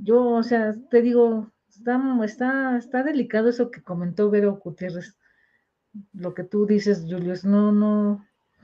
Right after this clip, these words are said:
Ve a, ve a Elizabeth Aguirre. Miro Cisne, "Gracias, es que sí me ha afectado mucho y hubo tres pérdidas de las que he tenido y tres de ellas fueron en un año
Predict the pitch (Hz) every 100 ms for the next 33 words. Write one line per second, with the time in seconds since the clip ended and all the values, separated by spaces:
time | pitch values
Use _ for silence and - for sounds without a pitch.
0 | _ _ - 196 208 233 262 254 202 208
1 | 247 262 214 208 202 208 208 202 202 196
2 | 208 190 170 _ _ _ _ _ 208 240
3 | 269 269 262 226 208 165 165 _ 190 208
4 | 240 240 233 208 - 233 - 277 - 247
5 | 240 240 247 208 - 208 214 214 220 -
6 | 202 208 208 214 202 208 - 214 208 214
7 | 202 180 170 - 190 185 202 208 214 208
8 | - - 190 - 214 208 220 220 220 214
9 | 214 208 202 185 196 202 208 208 185